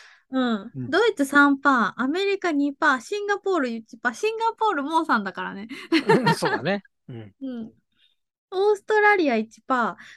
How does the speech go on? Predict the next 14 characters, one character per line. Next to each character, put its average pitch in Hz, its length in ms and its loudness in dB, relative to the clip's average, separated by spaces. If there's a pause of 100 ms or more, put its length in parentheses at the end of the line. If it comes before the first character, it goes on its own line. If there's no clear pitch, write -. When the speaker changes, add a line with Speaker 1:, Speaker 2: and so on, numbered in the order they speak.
(100)
Speaker 1:
こ 202 100 -8
れ 202 120 -4
猫 269 340 2
さ 202 240 0
ん 196 140 -8
か、 196 440 -6 (260)
八 226 220 -6
番 208 260 -2
さ 190 180 -8
ん 180 120 -8
か。 180 500 -8 (1000)
ね、 240 200 2
コ 320 200 4
ロ 427 60 6